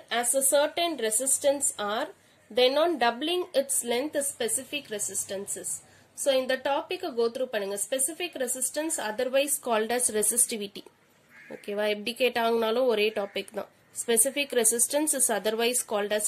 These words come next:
resistivity. அந்த டாபிக் go through பண்ணீங்கன்னா, it is constant for a given material கொடுத்திருப்பாங்க. இங்க ஒரே மெட்டீரியல் பத்தி தான் பேசியிருக்காங்க, காப்பர் வயர். So, காப்பர் வயருக்கு ஒரு ரெசிஸ்டன்ஸ் இருக்கு, அதோட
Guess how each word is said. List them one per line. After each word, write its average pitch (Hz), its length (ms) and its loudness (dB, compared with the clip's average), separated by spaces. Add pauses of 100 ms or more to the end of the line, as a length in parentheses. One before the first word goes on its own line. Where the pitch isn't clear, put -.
resistivity. 220 680 -4 (520)
அந்த 254 260 2
டாபிக் 302 420 -2
go 254 80 6 (100)
through 311 220 -4
பண்ணீங்கன்னா, 214 440 -2
it 262 160 -4
is - 60 0 (140)
constant 330 560 -2
for 247 120 0 (100)
a - 20 -4 (100)
given 240 220 -4 (120)
material 208 460 -6
கொடுத்திருப்பாங்க. 185 540 -12 (480)
இங்க 269 120 0 (160)
ஒரே 302 280 2 (340)
மெட்டீரியல் 269 420 2
பத்தி 233 240 -4
தான் 254 160 -4
பேசியிருக்காங்க, 202 560 -4 (140)
காப்பர் 262 420 2
வயர். 190 240 -4 (340)
So, 262 80 4 (140)
காப்பர் 285 420 2
வயருக்கு 277 500 4
ஒரு 254 120 4
ரெசிஸ்டன்ஸ் 294 640 0
இருக்கு, 233 240 -4
அதோட 254 220 2